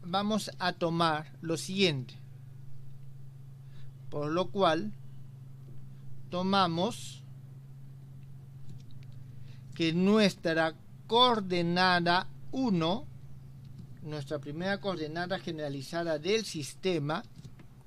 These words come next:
es igual a la coordenada Z. ¿Está bien?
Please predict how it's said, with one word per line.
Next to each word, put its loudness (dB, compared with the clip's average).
es 2
igual 6
a 2
la 0
coordenada 0
Z. -6
¿Está -10
bien? 0